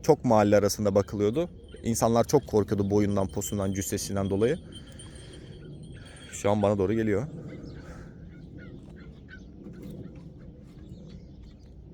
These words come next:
O yüzden ondan yana içim rahat, mutluyum yani.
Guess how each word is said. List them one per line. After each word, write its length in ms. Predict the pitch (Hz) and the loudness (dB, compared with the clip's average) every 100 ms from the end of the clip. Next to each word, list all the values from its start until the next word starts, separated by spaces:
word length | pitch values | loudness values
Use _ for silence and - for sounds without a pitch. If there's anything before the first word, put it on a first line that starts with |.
| - | 2
O 120 | 160 | 4
yüzden 300 | 110 123 143 - - - - - - | 6 4 2 -2 -12 -12 -14 -8 4
ondan 260 | 151 139 | 6 8
yana 120 | 127 131 | 8 6
içim 300 | 123 131 113 | 4 4 6
rahat, 200 | 107 - - - - | 6 4 -6 -20 -2
mutluyum 420 | 120 123 139 117 90 | 0 2 4 4 4
yani. 200 | 85 | -2